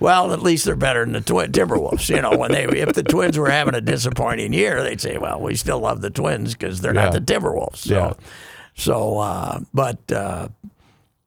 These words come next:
Speaker 1: uh, I mean, so, yeah, you're right. That should be fun. If, if the, if the Padres decide to have the two hundred and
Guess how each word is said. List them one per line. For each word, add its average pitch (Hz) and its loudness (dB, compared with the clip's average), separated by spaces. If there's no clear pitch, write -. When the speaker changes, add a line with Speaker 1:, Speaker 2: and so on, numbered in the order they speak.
Speaker 1:
uh, 123 0
I 143 0
mean, 127 -2
so, 160 2
yeah, 240 2
you're - 0
right. 202 0
That 220 -2
should 202 -2
be 190 0
fun. - -2
If, 117 -2
if 156 0
the, - 0
if 170 -2
the - 0
Padres 208 0
decide 160 0
to 170 0
have 147 0
the 143 -2
two 147 -2
hundred 147 -2
and 113 -2